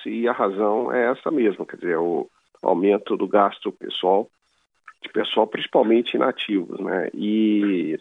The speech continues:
se nada for feito, isso só tende a, a se agravar.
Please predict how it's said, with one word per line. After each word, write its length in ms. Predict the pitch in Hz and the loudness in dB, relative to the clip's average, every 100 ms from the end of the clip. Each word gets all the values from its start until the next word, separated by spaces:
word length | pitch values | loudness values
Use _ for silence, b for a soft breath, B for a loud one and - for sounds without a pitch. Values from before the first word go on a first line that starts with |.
| - | 0
se 60 | |
nada 180 | 123 123 | 2 2
for 240 | 123 160 - | 0 -6 0
feito, 340 | 131 139 - | 0 0 -4
isso 140 | 131 - - | -6 -4 -2
só 100 | 139 | 0
tende 340 | - 110 117 | 2 2 4
a, 280 | 127 123 - | 2 2 0
a 180 | - 104 - | -2 -4 -2
se 80 | 107 | -2
agravar. 540 | 110 117 110 87 | 0 -2 2 0